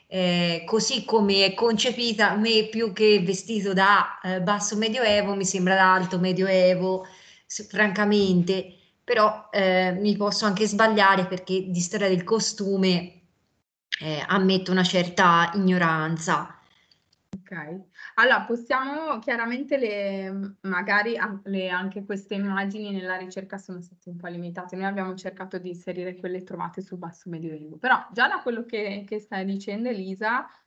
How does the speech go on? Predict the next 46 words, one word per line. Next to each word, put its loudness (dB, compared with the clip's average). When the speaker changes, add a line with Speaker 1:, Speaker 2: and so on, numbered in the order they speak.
Speaker 2:
tu -6
hai 0
parlato, -2
non -4
è, 4
hai 0
detto -6
non -6
sono -6
vestiti -4
per -6
tutti, -10
quindi 0
il -8
primo -2
nucleo -4
che -2
ritrova-, 0
eh, -6
ritroverete -4
nelle -2
linee -8
guida -2
del -6
kit, -8
quindi -6
nel -4
kit -8
per -10
quanto -6
riguarda -6
la -8
parte -8
dei -6
contenuti, -6
è -6
che -8
nel -6
Medioevo -4
siamo -8
ancora -6
di -8
fronte -12
a -4
un -4
abito -4